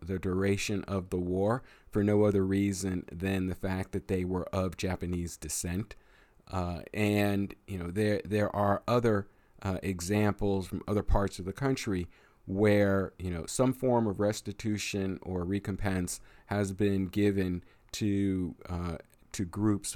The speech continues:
who have been wronged, uh, by the United States, uh, for one reason or another. So hopefully we will see this not only become something that, uh, that becomes, uh, law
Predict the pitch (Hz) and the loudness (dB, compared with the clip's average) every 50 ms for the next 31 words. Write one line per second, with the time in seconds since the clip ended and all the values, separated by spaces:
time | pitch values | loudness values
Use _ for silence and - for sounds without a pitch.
0 | - - 113 101 98 101 95 87 90 98 92 92 87 90 95 95 95 95 92 92 | 4 6 6 6 2 0 -2 -2 -2 -2 -2 -2 0 0 0 2 2 2 0 0
1 | 90 87 - - - - - - _ - 92 90 87 80 - - 87 82 95 98 | -2 -4 -8 -12 -18 -20 -20 -20 _ -8 -6 -4 -4 -4 -6 -6 -2 0 2 2
2 | 98 101 104 98 95 98 95 95 95 92 92 92 90 90 90 82 - - - 92 | 4 2 2 2 0 0 0 0 0 -2 -2 -2 -2 -4 -4 -6 -6 -6 -4 -2
3 | 87 87 85 82 - - - - 90 87 85 85 73 - - - - 95 92 90 | -2 -2 -2 -4 -6 -10 -10 -8 -6 -6 -4 -6 -6 -8 -12 -10 -6 -4 -2 -2
4 | 90 87 87 87 92 90 90 87 85 90 90 85 87 90 82 - - 87 87 87 | 0 0 -2 -2 -2 -2 -2 -2 -2 -2 -4 -4 -4 -6 -8 -6 -4 -4 -2 -2
5 | 87 92 98 101 101 87 82 76 73 - _ _ - - - _ _ _ _ - | -2 -2 0 0 -2 -2 -4 -8 -10 -14 _ _ -20 -20 -20 _ _ _ _ -14
6 | - - - 113 107 107 104 101 98 90 - - _ _ _ _ _ _ - _ | -6 0 4 4 6 6 6 4 2 0 -4 -8 _ _ _ _ _ _ -20 _
7 | - - 139 147 151 151 - 147 127 123 120 113 110 117 110 110 104 98 - - | -4 4 4 4 4 4 2 2 4 4 4 4 4 2 2 2 2 0 0 -2
8 | - 110 123 131 120 113 104 98 98 - - - - - _ _ _ _ _ _ | -2 0 2 2 2 4 2 2 2 0 -4 -10 -14 -16 _ _ _ _ _ _
9 | _ _ _ _ _ _ _ - - 92 95 98 107 110 120 120 120 117 113 110 | _ _ _ _ _ _ _ -14 -10 -6 -2 -2 0 2 2 2 2 4 2 2
10 | 107 110 107 - 117 110 98 - - 110 107 104 - - 101 92 90 - - - | 2 0 0 0 -2 -2 -2 0 0 0 0 0 0 0 0 0 0 -2 -6 -14
11 | - _ _ - 104 95 101 98 95 95 95 92 90 - - - _ _ - 101 | -20 _ _ -10 -4 0 2 4 4 4 4 2 0 -4 -8 -16 _ _ -12 -8
12 | 98 95 87 87 85 87 - - - _ - - 98 92 92 90 90 - - 98 | -6 -6 -4 -6 -6 -8 -10 -14 -20 _ -14 -6 -4 -4 -4 -4 -6 -6 -6 -6
13 | 92 - - 120 107 101 95 95 90 - - - - - - 95 87 90 87 - | -6 -4 -2 -2 0 0 0 -2 -4 -4 -6 -10 -10 -12 -10 -8 -6 -6 -6 -6
14 | 80 87 90 95 98 98 98 95 92 95 90 | -4 -2 0 2 2 2 2 2 0 -2 -4